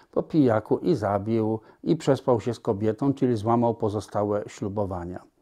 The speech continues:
Oczywiście, słysząc tą historię, <laughs> słyszałem czasami ze strony różnych znajomych, e, interpretacje:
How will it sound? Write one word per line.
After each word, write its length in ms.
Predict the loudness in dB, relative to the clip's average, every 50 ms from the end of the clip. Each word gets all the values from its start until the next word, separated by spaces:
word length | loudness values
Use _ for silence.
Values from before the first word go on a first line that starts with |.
| _ _ _ _ _ _ _ _ _ _ _ _ _ _ _ _ _ -12 -10
Oczywiście, 560 | -6 -4 0 0 0 0 0 0 0 0 0 -2 -6 -20 -20 _
słysząc 440 | -10 -2 2 2 2 4 2 0 0
tą 160 | 0 0 0
historię, 720 | 0 -2 -4 -8 -4 2 2 4 4 4 4 4 4 2 2 0
<laughs> 80 | 0 -2
słyszałem 520 | 0 0 0 2 4 6 6 8 6 6
czasami 480 | 4 2 0 0 2 4 4 4 4 2
ze 160 | 2 0 -2
strony 420 | -2 -2 0 0 2 2 4 2 2
różnych 360 | 0 0 0 0 0 0 0
znajomych, 720 | 0 0 0 2 2 2 2 2 0 0 -2 -2 0 2
e, 160 | 2 2 2 0 -4 -16 -20 -20 -10 -2 2
interpretacje: 920 | 2 2 4 4 2 2 4 2 2 2 4 4 2 2 2 2 0 0